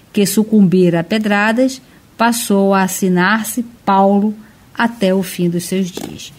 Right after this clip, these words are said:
Então, é bem interessante aí essa parte, né, que ele, no primeiro momento, não trocou de nome, para que ele,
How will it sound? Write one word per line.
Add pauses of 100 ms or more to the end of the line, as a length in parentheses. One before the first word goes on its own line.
(340)
Então, (460)
é
bem
interessante
aí (340)
essa
parte,
né, (1000)
que
ele, (240)
no
primeiro
momento, (640)
não
trocou
de
nome, (460)
para
que
ele,